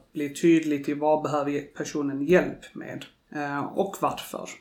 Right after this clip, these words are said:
Se också till att ha upprättat en bra och tydlig behovsbeskrivning, eh, som vidareutvecklar, om man säger så, själva,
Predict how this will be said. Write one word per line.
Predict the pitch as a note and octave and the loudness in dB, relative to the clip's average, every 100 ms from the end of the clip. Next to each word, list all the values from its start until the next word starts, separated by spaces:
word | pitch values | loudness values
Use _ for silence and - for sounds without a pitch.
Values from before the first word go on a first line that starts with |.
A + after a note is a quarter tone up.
| _ - | _ 2
Se | E3+ | 6
också | E3+ - E3+ | 6 4 0
till | - F3 D#3+ D#3 | 6 8 8 6
att | - D#3+ D#3 - | 2 2 2 0
ha | - D#3 D3+ D3+ D3+ - _ | 0 4 6 6 2 -4 _
upprättat | E3+ E3+ - D#3 C#3+ - D3+ C#3+ C#3 - - | 0 0 -2 -4 -4 -4 -2 -2 -4 -16 -6
en | D#3 D3 C#3+ C#3+ C#3 - | -2 0 0 -2 -4 2
bra | E3 D#3 D3+ | 6 6 4
och | D#3 - | -2 -4
tydlig | D#3+ D3+ D3 C#3+ | -2 -2 -4 -2
behovsbeskrivning, | C#3+ F#3+ F3+ F3+ D3+ - D3+ C#3 C#3 F#3+ A3 - _ | 4 6 6 2 -4 -4 -4 -4 0 0 0 -4 _
eh, | - C#3+ | -6 -4
som | C3+ D#3+ D3+ D3 | 0 0 0 2
vidareutvecklar, | D#3 F3 F#3+ D#3+ D3 C#3 C#3 C#3 C#3 - C#3 D#3+ G#3+ - - | 6 6 6 6 6 2 -2 -4 -6 -6 -4 -2 -2 -6 -6
om | D3 | -4
man | C#3+ | -2
säger | C#3 C#3+ C#3 | -4 -8 -6
så, | - C#3+ C3 - _ _ | -6 -4 -6 -10 _ _
själva, | - D3+ D3 C#3 C#3 C#3+ C#3+ C#3+ C#3 | -12 -8 -6 -8 -8 -6 -4 -2 -4